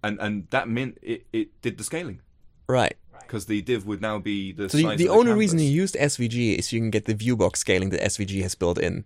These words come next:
Speaker 1: Exactly, and then you can use each H T M L
Speaker 2: And
Speaker 1: inside
Speaker 2: then you
Speaker 1: it.
Speaker 2: decided, "You know what? That's two lines of JavaScript."
Speaker 1: Well, I decided that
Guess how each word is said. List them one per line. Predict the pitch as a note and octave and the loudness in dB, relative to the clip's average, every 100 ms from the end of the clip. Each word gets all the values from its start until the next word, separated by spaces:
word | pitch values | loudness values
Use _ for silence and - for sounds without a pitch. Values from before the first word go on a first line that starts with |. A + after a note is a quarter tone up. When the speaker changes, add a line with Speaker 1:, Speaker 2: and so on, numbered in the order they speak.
| - | -6
Speaker 1:
Exactly, | G#2 A#2 A2 F#2 | -4 -4 -4 -4
and | G2 | -4
then | F#2+ G2 | -4 -4
you | F#2 | -6
can | G#2 | -6
use | F#2+ F#2+ | -6 -8
each | - | -8
H | G2 F#2 | -10 -10
T | G2+ | -8
M | |
L | F#2+ | -8
Speaker 2:
And | F#2 | -6
Speaker 1:
inside | G2+ | -2
Speaker 2:
then | G#2+ | 0
you | A2 | 0
Speaker 1:
it. | |
Speaker 2:
decided, | G#2+ A2 G#2 F2 | 0 2 2 0
"You | |
know | G2 G2+ | 0 0
what? | F#2+ F2 - - | 2 0 -2 -10
That's | - - | -14 -6
two | G2 | -2
lines | F2 F2 | -2 -2
of | D2+ | -4
JavaScript." | F#2 F2 E2+ F2+ E2+ - - | -2 -2 -2 -2 -4 -8 -2
Speaker 1:
Well, | A#2 G#2+ | 2 4
I | |
decided | G#2 A#2 A#2 G2+ - | 2 -4 -4 -4 -4
that | F#2+ F2+ | -6 -6